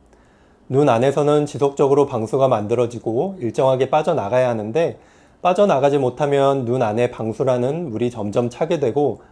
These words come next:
압력, 즉 안압이 높아지게 됩니다. 녹내장 수술은 눈 안에서 못 빠져나오고 있는 물을 눈 바깥으로 나올 수 있는 길을 만드는 수술입니다. 섬유주 절제술은 칼로 절개를 해서 물 나오는 길을 만드는 수술이고,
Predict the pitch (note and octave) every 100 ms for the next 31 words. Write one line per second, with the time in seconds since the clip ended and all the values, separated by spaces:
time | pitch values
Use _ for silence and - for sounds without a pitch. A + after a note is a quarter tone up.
0 | _ - A2 B2+ B2+ F#2+ - - B2 B2
1 | A#2 A2 A#2 C#3+ A2 A#2+ A#2+ B2 A#2 G2
2 | G2 F#2+ G2 _ _ _ _ _ _ _
3 | _ _ _ _ C3 C3+ E3 F3 F3 F#3
4 | F#3 F3+ F3 C3 C3+ A#2+ G#2+ A#2+ D#3+ D3
5 | G#2 G#2 D3+ D#3 D#3+ B2+ B2+ C3+ A#2+ B2+
6 | G#2 G#2+ A2+ E3 F#3+ - B2 B2 A2+ -
7 | - - A#2+ B2 B2+ G2+ A2+ - A2+ B2+
8 | F#3 F3+ - A#2+ D#3 D3+ G2+ G#2 A#2 C#3+
9 | D3+ D#3 D#3 G2+ G2 G2 G2+ _ _ _
10 | _ _ - G#3 G#3+ G#3 D#3+ E3 D#3+ E3
11 | D#3+ D#3+ D#3+ G#3 G#3 G#3 G3+ A#2 B2 D3
12 | D3 C#3+ D3 B2 A2+ C3 C#3 C#3 C#3 B2
13 | A#2 G2+ A2+ B2 A#2+ D3+ C3 G#2 D#3 C3+
14 | G2+